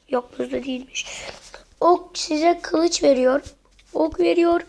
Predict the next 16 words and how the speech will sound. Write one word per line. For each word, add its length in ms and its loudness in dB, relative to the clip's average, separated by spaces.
Ekmek 460 -16
veriyor. 320 -20
Ok 260 -2
veriyor. 320 -4
Başladık 520 -4
mı 180 -2
lan? 80 -6
Yok, 320 2
düşmüş. 360 -4
Evet, 300 4
böyle 320 8
oynayacaksınız. 1000 6
Şimdi 520 6
aynen 680 4
ve 440 0
tıpkısı, 680 2